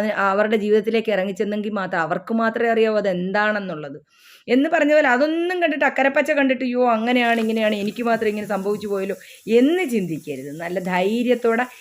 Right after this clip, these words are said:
എന്ത് നേരിടാനുള്ള ഒരു ചങ്കൂറ്റം നമുക്കുണ്ടെങ്കിൽ നമുക്ക് നല്ലത്, നല്ല ജീവിതത്തിൽ നല്ല ഒരു, എന്താ പറയുന്ന, ഒരു,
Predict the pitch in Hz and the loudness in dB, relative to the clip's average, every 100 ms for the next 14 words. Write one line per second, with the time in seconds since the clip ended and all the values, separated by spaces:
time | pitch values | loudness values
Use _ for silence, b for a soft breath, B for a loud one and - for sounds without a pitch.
0 | B 190 220 254 269 302 240 202 220 247 | B -2 2 4 4 4 4 4 2 4
1 | 262 262 262 233 220 196 190 185 190 214 | 2 4 2 4 2 2 -2 0 0 0
2 | 226 202 190 190 185 185 185 175 180 180 | 0 -2 -4 -4 -4 -4 -6 -6 -6 -8
3 | 262 277 b b - 180 190 220 247 233 | -12 -14 b b -10 -6 -2 0 2 2
4 | 196 208 233 202 208 220 220 214 196 208 | 0 0 0 0 0 0 0 -2 -2 0
5 | 202 196 202 - 185 202 185 170 170 170 | 2 2 0 -2 -2 0 2 0 -2 -4
6 | 180 | -4